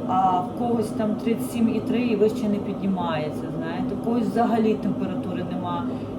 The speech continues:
якось так просто нежить проходить. Не знаю, ладно, коротше, той влог вийде такий, знаєте,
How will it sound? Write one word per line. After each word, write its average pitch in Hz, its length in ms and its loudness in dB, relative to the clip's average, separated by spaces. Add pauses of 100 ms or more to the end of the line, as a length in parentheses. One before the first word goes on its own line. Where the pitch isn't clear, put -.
якось - 300 0
так - 540 -2
просто 185 500 -4
нежить 185 380 -2
проходить. - 800 -6 (840)
Не - 60 -6
знаю, 151 340 -4 (200)
ладно, - 320 -4 (120)
коротше, 165 300 -6
той 190 100 -4 (120)
влог 202 260 4
вийде 202 320 4
такий, 190 460 -4
знаєте, 185 500 -4